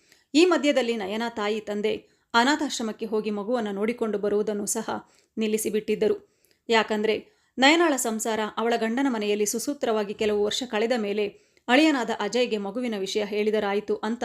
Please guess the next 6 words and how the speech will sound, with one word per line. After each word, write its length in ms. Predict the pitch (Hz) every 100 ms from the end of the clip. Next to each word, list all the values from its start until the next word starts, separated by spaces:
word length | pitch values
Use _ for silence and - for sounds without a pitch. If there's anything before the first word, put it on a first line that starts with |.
| 208
ಅಂದುಕೊಂಡಿದ್ದರು. 720 | 220 208 226 214 208 196 214 311 - _ _ _ _ _
ಹೀಗೆ 220 | 320 349 302
ನಾಲ್ಕು 340 | 226 240 254
ವರ್ಷ 200 | 220 - 202
ಕಳೆದು 320 | 220 185 208
ಹೋದವು. 440 | 220 208 208 -